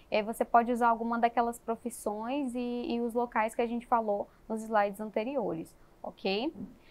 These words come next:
Na sexta frase, você vai colocar o que você gosta, né? Os seus hobbies. Ali nós temos I like, né? Eu gosto de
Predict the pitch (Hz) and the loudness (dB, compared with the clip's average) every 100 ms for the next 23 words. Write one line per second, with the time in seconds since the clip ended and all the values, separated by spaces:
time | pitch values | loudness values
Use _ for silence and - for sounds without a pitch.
0 | - - 254 - 349 - 277 - 277 285 | -10 -4 -2 0 0 0 -2 2 2 2
1 | 240 226 233 - 233 240 240 269 240 - | -2 -2 -2 0 0 0 0 0 -2 0
2 | 226 214 277 - - - 269 262 285 277 | 4 4 4 -2 -20 -4 -4 0 -2 0
3 | - 320 240 202 190 202 196 202 247 247 | 0 2 4 4 2 -4 -4 -4 -4 -4
4 | - 262 240 220 220 196 175 170 - - | 0 0 2 4 6 6 2 -4 -6 -18
5 | - - 220 233 254 262 - 208 185 175 | 0 2 2 0 -2 0 0 2 0 -4
6 | - - - - 202 208 196 190 185 185 | -10 -18 -20 -4 0 0 0 0 2 4
7 | 185 196 247 359 - - - _ _ 202 | 4 4 4 2 -2 -18 -20 _ _ -4
8 | 196 247 - 220 214 180 196 190 190 214 | -4 -4 2 2 2 0 0 2 2 0
9 | - 220 180 175 190 196 233 339 | -2 -4 -4 -6 -4 -2 0 -2